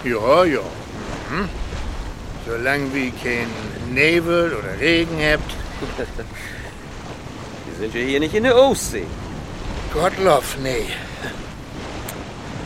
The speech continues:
Speaker 1: So kurz für Weihnachten wär das, sag's, nicht so kommodig.
Speaker 2: Ah, das ist eine lange Blauwatterdünung in Atlantik. Ich mach das gern.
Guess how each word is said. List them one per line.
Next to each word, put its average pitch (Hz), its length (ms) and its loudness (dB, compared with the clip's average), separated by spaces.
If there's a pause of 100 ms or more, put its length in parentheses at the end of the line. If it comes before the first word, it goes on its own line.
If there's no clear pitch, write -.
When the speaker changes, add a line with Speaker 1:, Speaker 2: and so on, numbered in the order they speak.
(640)
Speaker 1:
So 147 80 2
kurz 147 320 4
für 139 240 2
Weihnachten 160 580 0
wär 185 140 0
das, 175 240 0
sag's, 180 240 0
nicht 202 160 -4
so 226 140 0
kommodig. 131 600 -2 (1500)
Speaker 2:
Ah, 202 600 6 (260)
das 180 140 -4
ist 170 80 -6
eine 175 180 4
lange 214 380 10
Blauwatterdünung 156 1080 8
in 143 100 6
Atlantik. 135 640 2 (1400)
Ich 220 140 -2
mach 214 200 6
das 180 240 6
gern. 160 320 6